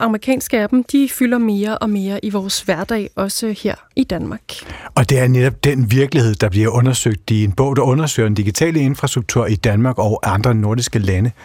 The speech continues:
Speaker 2: Bogen, den hedder Gateways: Comparing Digital Communication Systems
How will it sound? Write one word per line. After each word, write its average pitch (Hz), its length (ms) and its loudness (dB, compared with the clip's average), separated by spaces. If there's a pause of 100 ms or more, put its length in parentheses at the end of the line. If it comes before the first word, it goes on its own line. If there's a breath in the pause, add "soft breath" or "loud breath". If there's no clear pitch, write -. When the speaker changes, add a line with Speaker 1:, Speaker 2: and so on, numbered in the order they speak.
(420 loud breath)
Speaker 2:
Bogen, 165 240 2
den 160 140 2
hedder 120 180 2 (100)
Gateways: 117 460 0
Comparing 123 680 0
Digital 135 440 0 (120)
Communication 113 680 0
Systems 135 520 -2